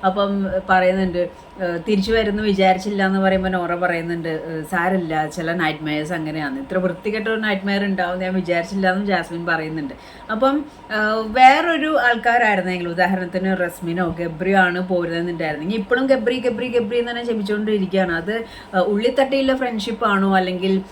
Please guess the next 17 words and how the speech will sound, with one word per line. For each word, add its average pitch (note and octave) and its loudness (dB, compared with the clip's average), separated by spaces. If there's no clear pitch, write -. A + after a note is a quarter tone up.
ഏഹ്, F3+ -2
ലൈക്ക് F#3+ 0
പുറത്തിറങ്ങിയിട്ടുള്ള A#3 0
അങ്കപ്പാടും G3 4
കാര്യങ്ങളൊക്കെ G3+ -2
കാണുമ്പോഴും F#3+ 2
ഗബ്രി, F#3+ 0
ഗബ്രി G3 0
എന്ന് G3+ 0
പറഞ്ഞ് G3+ -2
ജപിച്ചുകൊണ്ടിരിക്കും. G3 0
പക്ഷേ F#3 -2
ടോൺ F#3+ 0
മാറുന്നതാണ് G3+ 0
എൻ്റെ F#3+ -2
ഒരു F#3+ -2
വിശ്വാസം. F3 -4